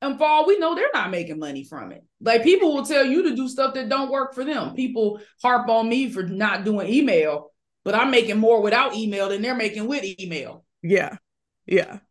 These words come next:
Speaker 1: If they're trying to convince me to do something I don't wanna do, it's like, I don't wanna do it. And if you don't wanna do it, your heart won't be behind it. And it'll be a very heavy lift. Doesn't matter how effective a marketing or sales strategy is. If you hate it,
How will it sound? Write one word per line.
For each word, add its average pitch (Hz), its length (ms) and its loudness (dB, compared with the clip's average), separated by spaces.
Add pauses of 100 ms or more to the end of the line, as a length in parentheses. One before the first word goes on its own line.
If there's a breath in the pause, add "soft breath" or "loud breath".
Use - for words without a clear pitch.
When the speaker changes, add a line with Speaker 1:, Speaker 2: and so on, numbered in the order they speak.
(420)
Speaker 1:
If 254 240 6
they're 285 140 6
trying 285 280 4
to 269 60 0
convince 262 320 2
me 294 140 2
to 233 80 -2
do 254 100 0
something 254 380 -2
I 247 160 -2
don't 254 200 -2
wanna 247 200 -6
do, 285 220 -4
it's 294 120 -6
like, 254 320 -2
I 220 140 -8
don't 269 160 -2
wanna 254 220 0
do 277 180 -2
it. 220 140 2
And 233 100 2
if 226 80 0
you 220 140 -2
don't 220 220 -4
wanna 214 200 -4
do 220 200 -2
it, 180 100 -2
your 180 160 -2
heart 196 380 -4
won't 233 220 -4
be 269 120 -2
behind 285 480 -2
it. 285 120 -8
And 214 140 -4
it'll 190 200 2
be 170 100 -2
a 143 120 -2
very 190 520 0 (160)
heavy 165 320 -4
lift. 170 300 -4 (240 soft breath)
Doesn't 220 200 4
matter 175 180 2
how 202 280 -2
effective 175 600 -6 (260 loud breath)
a 170 60 -2
marketing 175 480 2
or 156 80 -6
sales 170 320 -2
strategy 170 460 -4
is. 170 100 -2
If 139 140 -10
you 220 200 0
hate 190 380 0
it, 294 180 0